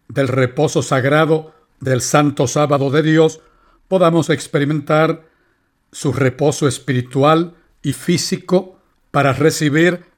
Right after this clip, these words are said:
bendición de Dios y la podamos así también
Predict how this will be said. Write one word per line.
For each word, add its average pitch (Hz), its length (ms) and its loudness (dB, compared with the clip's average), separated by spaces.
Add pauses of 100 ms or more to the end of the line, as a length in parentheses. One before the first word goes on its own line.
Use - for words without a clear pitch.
(100)
bendición 139 800 0
de 139 100 2
Dios 165 420 2 (300)
y 147 80 -6
la 135 160 0
podamos 156 560 0
así 147 260 -6
también 143 580 -2